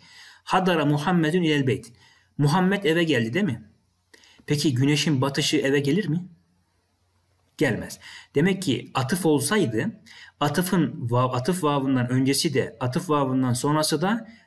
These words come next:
bu fiilin manasında iş yapacaktı. Yani ikisi de gelecekti. Şimdi Muhammed'i eve getirdik. Tamam. Bir güneşin batışını eve getirebilir miyiz? Gelmez. Demek ki bu atıf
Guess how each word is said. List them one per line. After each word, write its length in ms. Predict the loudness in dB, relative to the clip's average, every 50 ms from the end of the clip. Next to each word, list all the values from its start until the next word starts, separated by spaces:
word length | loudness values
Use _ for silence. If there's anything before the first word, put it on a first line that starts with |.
| _ -6
bu 140 | -2 0 0
fiilin 680 | 0 0 0 2 2 4 4 4 2 2 0 -2 -10 -8 -4
manasında 840 | -2 0 2 2 2 2 0 0 0 0 0 0 0 0 0 0
iş 220 | 0 0 0 0 -2
yapacaktı. 440 | -2 0 -2 -4 -4 -6 -6 -4 -2
Yani 220 | -2 0 0 -2
ikisi 220 | -2 -2 -2 0
de 60 | 0 2
gelecekti. 560 | 2 2 2 2 2 0 -2 -2 -8 -16 -20 _ _ _ -20 -20 -20 -20 -20 -20 _ _ _
Şimdi 200 | -2 2 2 4
Muhammed'i 400 | 4 4 4 2 2 0 2 2
eve 180 | 2 2 2
getirdik. 560 | 2 0 0 0 0 -2 -2 -2 -4 -8 -12 -20 _ _
Tamam. 380 | -6 -4 -2 -2 -4 -4 -6 -10 -16 -20 _ _ -6
Bir 60 | -2
güneşin 520 | 0 2 2 2 2 2 2 2 2 2
batışını 380 | 0 0 -2 -2 -2 0 0 0
eve 140 | 2 2 0
getirebilir 480 | 0 -2 -2 -2 -2 0 0 0 0
miyiz? 300 | 0 -2 -2 -4 -10 -4
Gelmez. 400 | -2 0 0 0 -2 -4 -6 -2
Demek 280 | 0 0 2 0 0 -2
ki 160 | -4 -4 0
bu 280 | 0 0 0 0 -2 -4 -4
atıf 380 | -4 -2 -2 -2 -2 -4 -6